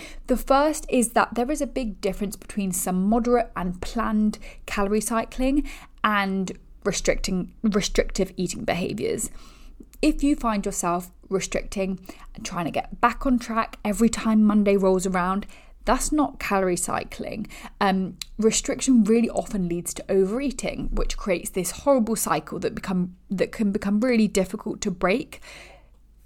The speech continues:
Calorie cycling is planned, it's structured,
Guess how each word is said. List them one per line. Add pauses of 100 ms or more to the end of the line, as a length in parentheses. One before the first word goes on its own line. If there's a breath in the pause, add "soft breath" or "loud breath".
(440)
Calorie
cycling
is
planned, (380 loud breath)
it's
structured,